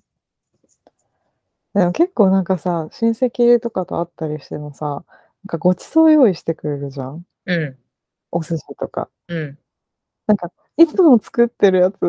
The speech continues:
Speaker 1: 食べさせてよ。
Speaker 2: そうそうそうそう。ごちそうじゃなくて、ほん、家庭料理希望だよね。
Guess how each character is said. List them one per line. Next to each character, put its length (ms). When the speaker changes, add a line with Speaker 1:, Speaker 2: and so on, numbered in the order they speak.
Speaker 1:
食 140
べ 100
さ 120
せ 180
て 100
よ。 120
Speaker 2:
そ 140
う 60
そ 300
う 20
そ 120
う 160
そ 160
う。 760
ご 100
ち 80
そ 120
う 40
じ 80
ゃ 60
な 100
く 80
て、 260
ほ 100
ん、 60
家 260
庭 200
料 180
理 120
希 180
望 220
だ 80
よ 140
ね。 260